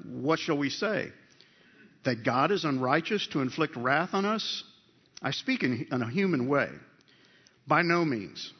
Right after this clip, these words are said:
For then how could God judge the world? For if through my lie God's truths abound to his glory, why am I still being condemned as a sinner? And why not do evil that good may come,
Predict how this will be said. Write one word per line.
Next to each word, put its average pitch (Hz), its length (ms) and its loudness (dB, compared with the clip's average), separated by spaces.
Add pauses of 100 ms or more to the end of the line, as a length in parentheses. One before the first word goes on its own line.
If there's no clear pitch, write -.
(600)
For 156 100 2
then 175 140 4
how 214 240 4
could 208 160 -2
God 143 280 4
judge 123 280 -2
the 156 80 0
world? 202 360 0 (720)
For 180 180 4
if 151 80 -2 (360)
through 214 240 4
my 240 300 6
lie 131 540 4 (260)
God's 160 320 4
truths 196 420 0
abound 170 580 2 (120)
to 165 140 4
his 147 180 0
glory, 139 580 2 (540)
why 180 380 4
am 175 300 0
I 160 220 2
still 151 300 0
being 127 260 0
condemned 123 380 0
as 127 100 -4
a 151 60 -6
sinner? 202 340 -2 (1300)
And 156 160 2
why 202 180 4
not 175 300 4
do 143 200 0
evil 156 420 2
that 147 220 2
good 202 160 4
may 131 200 0
come, 95 420 -8